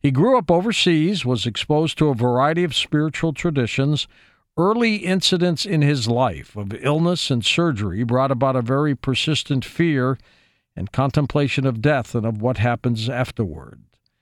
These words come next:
In his twenties, he became a Buddhist practitioner in order to use meditation as a way to investigate the nature of consciousness and reality. Realizing that many traditions eventually became rigid and limiting out of a need for self-preservation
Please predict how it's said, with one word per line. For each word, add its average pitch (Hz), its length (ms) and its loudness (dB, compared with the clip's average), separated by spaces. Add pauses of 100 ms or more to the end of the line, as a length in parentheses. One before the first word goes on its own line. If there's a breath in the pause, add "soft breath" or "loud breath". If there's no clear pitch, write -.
(260)
In 127 160 2
his 139 260 2
twenties, 175 520 0
he 147 100 2
became 139 400 0
a 127 80 0
Buddhist 156 520 0
practitioner 139 720 0
in 135 80 -2
order 131 240 0
to 131 100 -2
use 123 300 0
meditation 131 640 0
as 120 140 -2
a 117 40 0
way 117 160 0
to 131 140 0
investigate 123 640 -2
the 120 100 -2
nature 117 400 -2
of 135 80 -4
consciousness 131 760 -2
and 131 120 -2
reality. 135 600 -2 (560 soft breath)
Realizing 151 640 2
that 123 200 0
many 143 240 2
traditions 139 600 0
eventually 131 480 0
became 120 460 -2
rigid 131 420 0
and 107 200 0
limiting 127 420 0
out 123 160 0
of 113 100 -2
a 117 60 -2
need 127 340 0
for 107 240 -4
self-preservation 123 1160 0